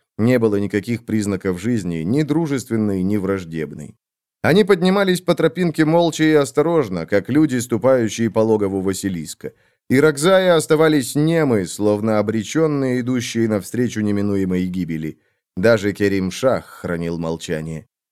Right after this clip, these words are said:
Только Конан, казалось, не осознавал, какое чудовищное выкорчевывание древних правил представляло собой их вторжение, какое беспрецедентное нарушение традиций.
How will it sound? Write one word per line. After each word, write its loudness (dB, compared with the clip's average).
Только 2
Конан, 2
казалось, 0
не -2
осознавал, 0
какое 0
чудовищное 0
выкорчевывание 0
древних -2
правил 0
представляло -2
собой -2
их -8
вторжение, -4
какое 2
беспрецедентное -2
нарушение -2
традиций. -6